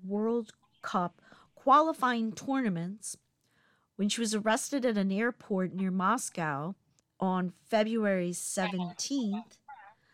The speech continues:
after Russian authorities, um, had a search of her luggage and revealed vape cartridges. And if anyone unfamiliar, a vape cartridge, what they're referring to there is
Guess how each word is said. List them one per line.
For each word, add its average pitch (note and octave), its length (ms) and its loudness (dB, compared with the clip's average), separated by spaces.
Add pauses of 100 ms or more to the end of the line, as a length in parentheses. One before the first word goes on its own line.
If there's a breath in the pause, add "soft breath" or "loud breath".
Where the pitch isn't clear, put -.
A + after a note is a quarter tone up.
(220 soft breath)
after F#3+ 360 -2
Russian G3+ 520 0
authorities, F#3+ 840 -2 (240)
um, D#3+ 440 -2
had G3+ 160 -2
a G3 40 0
search G3+ 380 -2
of G3+ 100 -6
her G3 140 -2
luggage F#3+ 760 -2 (420 loud breath)
and G3 180 2
revealed F#3+ 760 -2 (240)
vape A3+ 300 0 (120)
cartridges. - 1200 -8
And F#3 80 -2
if F3+ 80 -6
anyone G#3 380 4
unfamiliar, G3 800 0
a F#3+ 40 0
vape C4 280 0
cartridge, A3 520 -2
what F#3+ 140 -10
they're F#3 100 -4
referring F3+ 380 -2
to F3+ 140 -8
there G3 340 0
is E3+ 160 -4